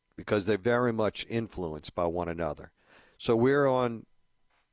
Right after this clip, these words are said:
the sentencing side right now, but we're not talking about, uh, the fact that, you know, we are going to have people serve at least seventy percent of their sentence,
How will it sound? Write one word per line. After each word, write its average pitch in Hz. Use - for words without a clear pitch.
the 104
sentencing 117
side 92
right 92
now, 117
but 104
we're 107
not 107
talking 113
about, 85
uh, 90
the 92
fact 98
that, 90
you 98
know, 90
we 104
are 95
going 101
to 98
have 98
people 98
serve 98
at 85
least 101
seventy 101
percent 92
of 90
their 85
sentence, 95